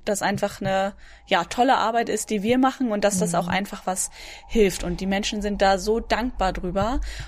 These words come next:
Speaker 1: Und, ähm, ja, das kann ich, äh, wünsche ich auch einfach jedem, dass er zu
Speaker 2: Mhm.
Speaker 1: uns kommt und nach einer gewissen Zeit sagen kann, „Ich hab,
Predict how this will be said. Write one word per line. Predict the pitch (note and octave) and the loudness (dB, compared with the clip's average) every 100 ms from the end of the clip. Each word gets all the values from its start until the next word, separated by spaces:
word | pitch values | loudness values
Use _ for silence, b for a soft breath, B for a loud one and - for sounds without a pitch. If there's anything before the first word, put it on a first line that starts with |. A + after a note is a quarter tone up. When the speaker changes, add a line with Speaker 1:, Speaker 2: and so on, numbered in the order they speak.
| B | B
Speaker 1:
Und, | F#3+ G3 F#3 F#3 - | -4 -2 -4 -6 -4
ähm, | F3+ F3+ F3 | -4 -4 -2
ja, | F#3+ | -2
das | F3+ E3+ | -2 -4
kann | - G3+ | -4 -4
ich, | G3+ - | -4 -2
äh, | F#3 E3+ G3 | -2 0 2
wünsche | B3 A3 | 0 2
ich | - | 2
auch | F3 | 2
einfach | - E3+ E3+ | 0 -2 -4
jedem, | F#3+ E3+ D#3+ | -2 -2 0
dass | F3 F#3 | -2 -2
er | F3+ | -2
zu | F3 | 0
Speaker 2:
Mhm. | A#3+ | 0
Speaker 1:
uns | - | -2
kommt | - G#3+ A3 - B B B | -4 -4 -4 -8 B B B
und | G3 F#3 - G3 | -2 -2 -4 0
nach | F#3+ F#3 | 0 0
einer | G3 F3+ | -2 -4
gewissen | F3+ G#3 G#3+ | -2 -4 -4
Zeit | - G3 G3 | -2 0 0
sagen | G3 F#3+ G3 | 0 -2 -4
kann, | F#3+ G3+ G3 G3 - | -8 -6 -6 -8 -10
„Ich | - | -8
hab, | F#3+ | -8